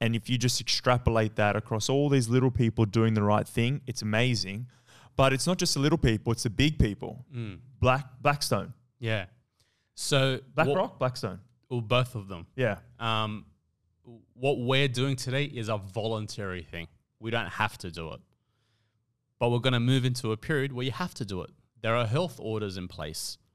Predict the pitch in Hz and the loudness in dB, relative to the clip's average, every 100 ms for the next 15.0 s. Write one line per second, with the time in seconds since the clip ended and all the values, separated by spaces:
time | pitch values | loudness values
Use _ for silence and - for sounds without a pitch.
0 | _ 101 104 110 - 113 117 110 - 156 | _ -4 -4 -4 -10 -8 -6 -4 -2 -2
1 | - - - 117 117 120 113 104 98 98 | -4 -10 -4 -2 -4 -8 -10 -8 -10 -4
2 | 113 113 107 - - _ - 107 - 135 | 0 0 -4 -10 -20 _ -12 -10 -6 -2
3 | 127 120 120 110 107 107 104 131 120 92 | -2 -2 -2 -2 -4 -8 -6 -2 -2 -4
4 | 87 - _ _ 107 117 - 127 127 110 | -10 -16 _ _ -2 -2 -2 -2 -2 -4
5 | - _ _ _ _ _ 110 117 117 110 | -12 _ _ _ _ _ -4 -2 0 -2
6 | 107 127 127 117 98 92 95 - _ 107 | -4 -2 -2 -2 -4 -6 -10 -16 _ -12
7 | 113 - - 107 101 - 87 80 - _ | -8 -8 -8 -10 -8 -4 -4 -6 -12 _
8 | _ 131 120 131 131 - - 120 135 131 | _ -4 0 0 -2 -4 0 2 4 4
9 | 117 120 98 - - - - - - 131 | 4 2 2 -2 -14 -20 -20 -16 -4 0
10 | 139 151 156 151 - 110 107 127 139 135 | 2 2 2 0 -2 -4 2 4 4 2
11 | 143 135 127 110 107 101 95 - 85 90 | 0 0 -2 -6 -4 -2 -4 -8 -10 -10
12 | - _ _ _ - 113 117 113 123 123 | -14 _ _ _ -10 -2 -2 0 0 2
13 | 170 165 143 117 107 107 101 - 101 107 | 2 2 0 0 0 -2 -4 -6 -4 -2
14 | 110 104 - - 156 147 127 - - - | -2 -4 -6 -6 0 0 0 -6 -8 -10